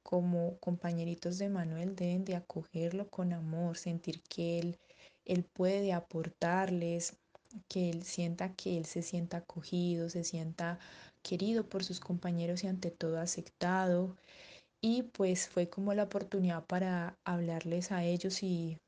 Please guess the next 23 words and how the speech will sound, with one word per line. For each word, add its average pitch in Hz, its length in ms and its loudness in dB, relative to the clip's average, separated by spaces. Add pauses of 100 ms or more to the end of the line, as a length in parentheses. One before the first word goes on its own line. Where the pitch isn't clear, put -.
(160)
y 196 80 0
a-, 190 180 0
y 196 140 2
hacerles 180 500 0
una 190 200 0
reflexión 185 880 -2 (480)
para 180 180 2
que 185 120 -4
ellos 175 200 0
cambiaran 170 480 -2
esas 175 440 -2
actitudes 175 640 -2
en 180 120 0
cuanto 175 360 -2
a 151 60 -6
rechazo 170 640 -2
y 185 80 0
que 175 180 -6
no 156 140 -4
quiero 170 320 -2
trabajar 170 480 -4
con 170 180 -2
Emanuel, 170 520 0